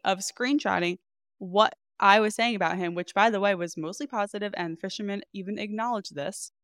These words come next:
and send it to him. So they found him basically because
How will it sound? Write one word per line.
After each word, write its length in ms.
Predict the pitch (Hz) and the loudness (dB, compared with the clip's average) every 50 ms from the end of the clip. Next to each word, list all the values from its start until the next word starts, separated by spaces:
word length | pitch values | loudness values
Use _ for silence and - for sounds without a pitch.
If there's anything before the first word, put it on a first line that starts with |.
| _ - | _ -4
and 260 | 214 202 202 196 196 | -2 -2 -2 -4 -4
send 220 | - 269 294 359 | -2 0 0 0
it 80 | - 240 | 0 -2
to 100 | 208 196 | -4 -4
him. 300 | 190 185 165 165 175 - _ | -4 -4 -4 -6 -8 -10 _
So 160 | - 247 233 | -4 -2 0
they 140 | 233 233 240 | 2 0 0
found 340 | 226 - 247 277 349 370 311 | 2 2 2 4 4 2 2
him 140 | 269 226 202 | 0 -2 -2
basically 440 | 202 214 208 - 202 - 208 202 | -2 -4 -4 -6 -6 -6 -6 -4
because 540 | 190 202 - 226 202 185 180 185 185 - - | -6 -6 -4 -2 0 0 0 0 -4 -10 -16